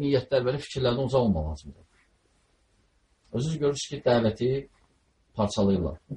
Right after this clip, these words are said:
Yəni, biri gəlir bir söz deyir, biri gəlir bir söz deyir. Belə olmaz. Belə olmaz. Kim Quran, sünnə və sələfin fəhminə uyğun danışırsa, ondan götürün. Amma müxalif olur, kim o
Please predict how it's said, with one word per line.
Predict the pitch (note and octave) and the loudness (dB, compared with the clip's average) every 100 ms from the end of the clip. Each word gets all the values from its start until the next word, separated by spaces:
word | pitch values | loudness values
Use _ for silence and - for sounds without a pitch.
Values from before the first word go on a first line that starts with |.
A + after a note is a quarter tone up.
| - - - _ - | -14 -20 -20 _ -6
Yəni, | G2+ | -4
biri | A2+ A#2+ | -2 2
gəlir | A2+ A2 G#2 | 2 2 0
bir | A2 - - | -6 -8 -4
söz | G#2+ G2+ | -2 0
deyir, | G2+ F#2+ | -2 0
biri | G#2+ A#2 | 0 2
gəlir | G#2 G#2+ | 2 2
bir | G#2+ | 0
söz | G2+ F2+ | -2 -2
deyir. | F#2+ F2+ - _ _ - | -4 -6 -8 _ _ 0
Belə | - - B2 D3 | 4 6 6 4
olmaz. | C3 A#2 F2 - - - _ _ - G#3+ F3+ - _ _ _ _ _ _ - - - - - | 2 2 0 -4 -14 -20 _ _ -2 -2 -2 -8 _ _ _ _ _ _ 0 0 -2 -6 0
Belə | B2+ | 2
olmaz. | C3 A#2 G2 - | 4 2 0 2
Kim | G3+ G3 A#2 - - - _ | 6 8 6 0 -8 -14 _
Quran, | C3+ E3 D3 | 4 6 6
sünnə | - D#3+ C3+ F#2+ D#2+ _ _ _ - | 2 0 2 2 -2 _ _ _ -2
və | G2+ | 2
sələfin | - E3+ D3 D#3 | 8 8 6 4
fəhminə | E3 C#3+ D#3 D#3+ - - - - - | 2 4 2 0 -4 -10 -20 -10 -2
uyğun | C#3 D3 C#3 | 0 2 2
danışırsa, | C3+ A#2+ D3 C3 C#3 | 4 2 0 -2 0
ondan | C#3 C3+ | 2 2
götürün. | G#2+ F#2 E2 D2 _ _ _ _ - | 2 0 -4 -6 _ _ _ _ 0
Amma | F#3 | 4
müxalif | F#3+ - F3 G3 E3+ | 6 6 4 4 2
olur, | F3 - | -2 -4
kim | F3 | -6
o | D#3 | -4